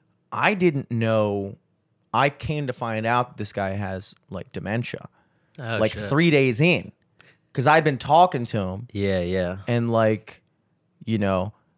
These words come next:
Speaker 1: the, my first clue in was, uh, we were talking and he was, like, s-, pointing something at the window and, like, "Oh, looks really good." And then I was like, "Yeah, man, I've been doing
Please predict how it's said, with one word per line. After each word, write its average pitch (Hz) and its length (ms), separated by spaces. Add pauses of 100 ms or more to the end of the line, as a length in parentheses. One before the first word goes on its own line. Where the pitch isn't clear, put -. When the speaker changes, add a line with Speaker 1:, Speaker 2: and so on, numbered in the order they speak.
(220)
Speaker 1:
the, 117 80
my 135 140
first 202 380
clue 151 200
in 123 220
was, 113 200
uh, 95 340 (260)
we 110 80
were 101 100
talking 120 720
and 107 120
he 117 100
was, 104 160
like, 104 240
s-, - 140 (120)
pointing 117 320
something 120 300
at 107 100
the 104 80
window 113 400
and, 110 120
like, 104 240
"Oh, 190 120
looks 156 300
really 160 300
good." 127 260 (500)
And 117 200
then 120 200
I 110 100
was 117 200
like, 143 160
"Yeah, 185 200
man, 165 220
I've 160 120
been 151 160
doing 151 400